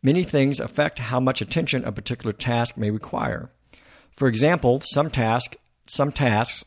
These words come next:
are just more complicated than others, and so require more attention.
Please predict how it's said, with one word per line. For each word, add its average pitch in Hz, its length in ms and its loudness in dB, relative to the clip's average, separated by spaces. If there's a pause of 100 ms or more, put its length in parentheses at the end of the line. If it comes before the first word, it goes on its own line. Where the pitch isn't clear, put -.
are 113 80 -2
just 120 240 -4
more 123 100 2
complicated 127 560 -2
than 110 140 -2
others, 120 440 0 (280)
and 110 120 -4
so 127 160 4
require 117 440 2
more 101 200 2
attention. - 540 -4